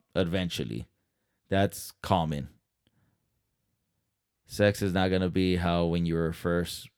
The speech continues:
going out with them the first month compared to, like, five years later. Eventually, it does slow down.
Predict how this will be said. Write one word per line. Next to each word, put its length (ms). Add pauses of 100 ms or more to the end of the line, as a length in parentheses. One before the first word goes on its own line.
going 300
out 180
with 140
them 200
the 80
first 380
month 400
compared 480
to, 320
like, 360 (760)
five 540
years 400
later. 540
Eventually, 680
it 140
does 240
slow 320
down. 460